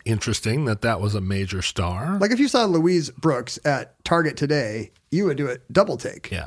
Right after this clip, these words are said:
Speaker 2: 'Cause she looks, she has a fantastic contemporary look.
Speaker 1: Right.
Speaker 2: But that's not true of every star.
Speaker 1: Not true of
Speaker 2: Not
Speaker 1: every
Speaker 2: true
Speaker 1: star.
Speaker 2: of Pola Negri.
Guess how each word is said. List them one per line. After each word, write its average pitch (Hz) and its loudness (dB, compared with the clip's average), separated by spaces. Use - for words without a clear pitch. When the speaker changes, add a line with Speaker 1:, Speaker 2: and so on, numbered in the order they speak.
Speaker 2:
'Cause 120 -6
she 127 -2
looks, - -10
she 123 -6
has 113 -4
a 110 -6
fantastic 113 -6
contemporary 107 -6
look. - -8
Speaker 1:
Right. 85 -8
Speaker 2:
But 117 -4
that's 131 -4
not 113 -2
true 113 -2
of 98 -14
every 117 -2
star. - -10
Speaker 1:
Not 104 -6
true 98 -4
of 85 -6
Speaker 2:
Not 85 -4
Speaker 1:
every 85 -4
Speaker 2:
true 127 -6
Speaker 1:
star. 131 -4
Speaker 2:
of - -10
Pola 127 0
Negri. 117 -6